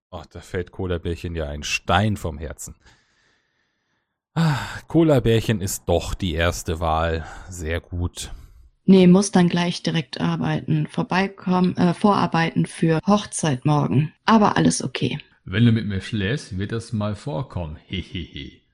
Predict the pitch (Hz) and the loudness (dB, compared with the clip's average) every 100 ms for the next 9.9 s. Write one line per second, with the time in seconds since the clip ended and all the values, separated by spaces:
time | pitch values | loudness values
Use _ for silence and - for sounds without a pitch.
0 | _ _ - 123 127 90 82 101 98 98 | _ _ -2 2 2 0 -6 -8 -6 -4
1 | 101 143 143 117 104 110 117 123 107 98 | -2 -2 -4 -6 -4 -6 -6 -6 -6 -8
2 | - 151 156 107 92 87 87 - 92 - | -6 -4 -2 -2 -4 -6 -14 -14 -14 -12
3 | 95 - - 101 101 120 127 113 101 98 | -14 -16 -14 -8 0 2 2 2 -2 -6
4 | 123 110 101 90 85 _ _ _ - 98 | -6 -6 -6 -10 -14 _ _ _ -10 -6
5 | 147 160 135 135 135 117 120 120 120 110 | -6 -2 -2 -2 -4 -6 -6 -6 -8 -8
6 | 113 120 110 87 90 - 104 107 139 - | -8 -6 -6 -6 -8 -14 -8 -6 -6 -6
7 | 131 - 117 113 101 95 104 127 170 123 | -8 -4 -2 -2 -4 -6 -6 -4 -6 -8
8 | - 104 131 139 123 110 113 - - 113 | -10 -12 -10 -4 -4 -4 -8 -12 -8 -4
9 | 117 92 98 95 95 90 87 - | -4 -4 -4 -4 -6 -10 -14 -20